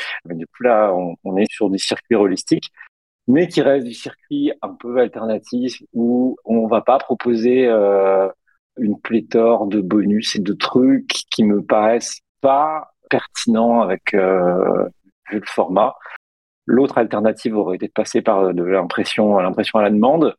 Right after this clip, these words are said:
mais comme, euh, Willy, euh, Cabourdin a fait un travail de dingo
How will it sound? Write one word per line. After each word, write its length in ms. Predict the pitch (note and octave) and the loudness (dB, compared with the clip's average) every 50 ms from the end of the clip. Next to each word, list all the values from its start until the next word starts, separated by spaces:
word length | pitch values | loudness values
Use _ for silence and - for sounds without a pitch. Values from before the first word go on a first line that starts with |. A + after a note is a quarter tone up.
| - G#2+ | -4 -2
mais 440 | G#2+ G#2+ A#2 B2 C3 C3 B2 - - - | 0 2 2 2 2 0 -2 -4 -8 -4
comme, 340 | - C3+ C3+ C#3 C3+ A#2+ - _ _ _ _ _ _ _ _ _ _ - | -2 0 2 2 0 0 -2 _ _ _ _ _ _ _ _ _ _ -2
euh, 180 | G2 F#2+ F#2+ F#2+ | 0 0 2 0
Willy, 580 | F#2 F#2 G2 G#2 G2 A2+ A#2+ A#2+ A#2 A#2+ - - - | 0 -2 -2 -2 0 2 2 2 0 -2 -4 -6 -4
euh, 140 | G2+ F2+ F2 | -4 -4 -4
Cabourdin 640 | - - G2+ F2+ G#2 G#2 A2 - A2+ A2 A2 A2 - - | -4 -4 -4 -2 0 0 2 2 2 0 0 -4 -6 -4
a 100 | - - | -4 -4
fait 120 | - - G#2 | -2 -2 -2
un 140 | G2 F#2+ - | -2 -2 -4
travail 400 | - G#2+ G2 F#2+ G2 G2 F#2 F2+ | -2 -2 0 0 0 0 -2 -2
de 120 | D#2+ F2+ | -2 -4
dingo 640 | E2+ D#2 D#2+ C3+ D3 D3 B2+ - D3 C#3+ C#3+ C#3+ - | -4 0 2 2 4 4 4 4 4 4 2 0 -4